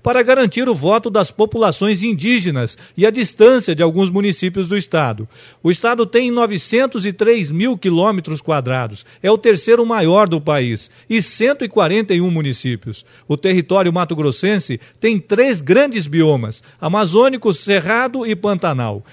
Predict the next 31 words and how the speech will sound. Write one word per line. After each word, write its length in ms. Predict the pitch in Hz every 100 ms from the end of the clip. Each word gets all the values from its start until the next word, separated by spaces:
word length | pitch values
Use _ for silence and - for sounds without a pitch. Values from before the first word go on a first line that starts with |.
| -
Em 80 | 170
algumas 440 | 180 160 285 254 160
aldeias 460 | 151 147 160 131
indígenas, 680 | 147 123 254 233 147 120 - - _
entre 300 | 190 202 196
elas 380 | 226 226 175 143
uma 360 | 262 254 165
em 100 | 143
que 120 | 151 196
a 80 |
população 580 | 196 214 208 175 - 208
ainda 300 | 208 269 240
é 80 | 208
nômade, 640 | 170 190 214 233 233 262 - -
as 280 | - 175 120
urnas 420 | 214 294 208 147
terão 380 | - 202 214 254
que 100 | 202
ser 180 | - 196
levadas 480 | 208 170 190 220 185
de 100 | 185
helicóptero. 840 | 240 254 147 170 170 - 110 104 - _ 165
Aviões 560 | 180 160 175 247 196
e 60 | 147
barcos 560 | 147 190 190 131 - - _
também 340 | 208 170 214
foram 280 | 240 254 262
usados 520 | 254 143 185 254 240
para 200 | - 233
o 20 | 233
transporte 800 | 240 226 - - 202 196 -